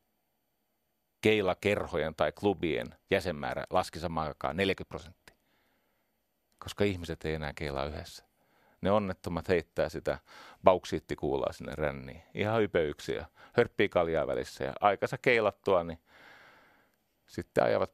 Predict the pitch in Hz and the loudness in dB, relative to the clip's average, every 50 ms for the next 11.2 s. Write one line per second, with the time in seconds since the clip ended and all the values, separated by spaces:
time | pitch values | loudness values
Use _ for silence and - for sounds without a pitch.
0 | _ _ - - 95 87 85 - - 82 80 78 73 69 - - 73 71 69 69 | _ _ 2 2 2 2 0 -4 -4 -4 -2 -2 -4 -6 -6 -6 -6 -6 -6 -6
1 | 64 62 78 - _ _ _ _ _ _ _ _ _ _ _ _ _ - - - | -6 -8 -10 -14 _ _ _ _ _ _ _ _ _ _ _ _ _ -20 -20 -20
2 | - _ _ _ _ _ _ _ _ _ _ _ _ - - 92 90 82 76 - | -20 _ _ _ _ _ _ _ _ _ _ _ _ -6 -2 -2 -2 -2 -4 -8
3 | _ _ _ _ - - - - - - - - - - - 120 127 127 113 98 | _ _ _ _ -20 -16 -12 -12 -10 -10 -10 -12 -2 2 4 4 4 4 2 0
4 | 85 - - _ - - - - 110 107 123 135 131 117 120 120 117 110 104 98 | -2 -8 -18 _ -20 -6 0 0 4 6 6 6 6 6 6 6 6 6 4 4
5 | - - 120 110 107 104 104 98 - 135 123 - - 98 92 87 - - _ _ | 2 2 0 2 4 4 2 2 2 0 0 4 2 2 2 0 -8 -14 _ _
6 | _ _ _ - - 101 98 95 98 92 123 120 110 95 - - - 104 107 113 | _ _ _ -2 0 0 0 0 2 4 4 4 2 0 0 4 6 6 6 6
7 | 117 123 127 131 120 _ _ _ _ _ _ _ _ - - 113 113 101 85 76 | 4 0 -2 -4 -6 _ _ _ _ _ _ _ _ 4 4 4 4 4 0 -2
8 | 62 52 78 - _ _ _ _ _ _ _ - - 98 90 71 64 - - - | -6 -12 -14 -20 _ _ _ _ _ _ _ -6 -4 -2 -2 -2 -4 -10 -16 -20
9 | _ _ _ _ _ _ _ _ _ _ _ _ _ _ _ _ _ _ _ _ | _ _ _ _ _ _ _ _ _ _ _ _ _ _ _ _ _ _ _ _
10 | _ _ _ _ _ _ _ _ _ _ _ _ _ _ _ _ _ _ _ _ | _ _ _ _ _ _ _ _ _ _ _ _ _ _ _ _ _ _ _ _
11 | _ - 95 82 | _ 0 0 0